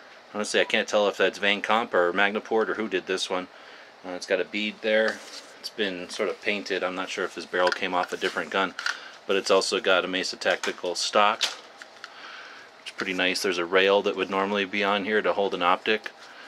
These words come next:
um, because the safety on a Mossberg is up top. It's got this sort of ambidextrous aluminum piece that'll move the safety from either side.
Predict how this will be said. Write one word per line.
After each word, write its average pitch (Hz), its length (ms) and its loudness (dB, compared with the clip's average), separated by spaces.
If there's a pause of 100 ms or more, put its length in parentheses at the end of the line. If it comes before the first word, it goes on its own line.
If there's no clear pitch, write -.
(200)
um, 90 200 -4
because 92 280 0
the 85 80 -2
safety 101 380 0
on 95 120 0
a 92 40 -2
Mossberg 95 500 0
is 90 120 0
up 87 140 0
top. 104 380 2
It's - 120 -14
got - 260 -2
this 92 160 -2
sort - 320 0
of 87 60 0
ambidextrous 95 800 0
aluminum 95 460 -2
piece - 400 -2 (640)
that'll 87 380 2 (140)
move 95 280 -4
the 92 60 -4
safety 95 360 0
from 95 220 -4
either 95 200 2
side. 110 320 2